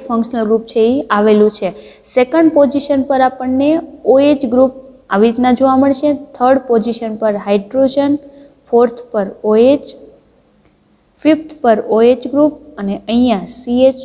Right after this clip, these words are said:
ટુ ઓ એચ આવી રીતના. તો અહીંયા શું આવશે? બધે Hydrogen, અહીંયા hydrogen હશે right side, તો અહીંયા O H group. તો આવી રીતના આપણને કોનું structure જોવા મળે છે? તો કે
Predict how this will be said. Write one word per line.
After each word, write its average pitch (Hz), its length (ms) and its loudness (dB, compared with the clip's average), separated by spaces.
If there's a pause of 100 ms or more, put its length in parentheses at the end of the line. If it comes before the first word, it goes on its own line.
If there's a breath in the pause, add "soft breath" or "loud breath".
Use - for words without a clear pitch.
(140)
ટુ 269 320 -4
ઓ 220 220 2
એચ 214 200 0 (240)
આવી 254 240 2
રીતના. 233 400 -2 (240)
તો 208 60 -6
અહીંયા 226 220 0
શું 262 220 -2
આવશે? 254 200 -2
બધે 226 380 0
Hydrogen, 214 720 -2
અહીંયા 202 300 -4
hydrogen 233 580 0
હશે 226 200 -2
right 202 200 2
side, 196 240 -8
તો 190 60 -8
અહીંયા 226 240 -2 (100)
O 240 120 4
H 240 180 0
group. 214 140 -6 (400 loud breath)
તો - 60 -4
આવી 269 360 2
રીતના 311 340 0
આપણને 277 360 -2
કોનું 294 240 2
structure 277 320 -2
જોવા 262 280 0
મળે 254 200 0
છે? 247 140 -6
તો 240 140 -2
કે 285 380 0